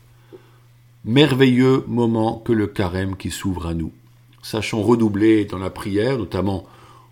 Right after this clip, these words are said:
auprès de la Vierge Marie, avec qui nous pouvons prier pour les vocations en vue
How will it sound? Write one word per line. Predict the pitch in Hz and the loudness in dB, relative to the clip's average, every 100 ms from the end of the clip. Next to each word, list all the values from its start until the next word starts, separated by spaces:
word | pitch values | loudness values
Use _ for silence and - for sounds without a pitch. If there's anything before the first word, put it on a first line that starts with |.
| _ | _
auprès | - - 110 | -10 -4 -4
de | 95 | -2
la | 90 | -2
Vierge | 92 98 90 | 0 0 0
Marie, | 101 95 120 | 0 0 0
avec | 110 95 | 0 0
qui | - | -2
nous | 101 80 | -4 -6
pouvons | - 110 101 | -6 -4 -4
prier | - - 90 104 | -6 -4 0 0
pour | 113 - 92 | -2 -4 -2
les | 82 | 0
vocations | 101 98 80 - - 87 - - | -2 -4 -10 -10 -10 -10 -12 -10
en | 95 | -8
vue | 85 85 87 | -6 -6 -8